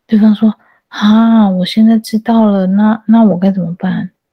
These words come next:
说：“这个我不能介入，因为我不是你们任何一方的合约人。”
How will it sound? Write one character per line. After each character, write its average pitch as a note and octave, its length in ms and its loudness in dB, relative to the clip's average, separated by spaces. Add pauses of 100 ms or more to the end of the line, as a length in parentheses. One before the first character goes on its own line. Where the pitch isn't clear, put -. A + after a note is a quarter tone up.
(440)
说 B3+ 400 0
：“这 E4+ 120 -4
个 F#3+ 420 -2
我 E3+ 260 0
不 G3 160 -2
能 F3+ 220 0
介 F3 240 -4
入， E3+ 220 -4
因 A#3 140 2
为 B3+ 100 4
我 F#3 200 2
不 - 200 -10
是 B3 180 0
你 F#3 120 2
们 D3+ 140 -4
任 G3 240 0
何 D#3 180 -4
一 - 140 -4
方 D#3+ 240 -6
的 D3+ 80 -4
合 D3 220 -6
约 D3+ 260 0
人。” F3 340 -8